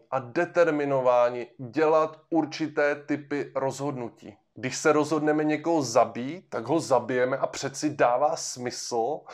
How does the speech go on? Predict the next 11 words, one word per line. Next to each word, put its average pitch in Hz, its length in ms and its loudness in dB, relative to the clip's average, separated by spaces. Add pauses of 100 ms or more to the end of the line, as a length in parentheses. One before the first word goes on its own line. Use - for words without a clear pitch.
(240)
abychom 151 460 0
si 170 280 -4
odpykali 165 640 0
trest, 180 500 2
protože 147 480 0
musíme 202 720 0
nést 151 680 0
odpovědnost 147 760 0
za 127 120 2
své 131 360 2
činy. 113 380 -8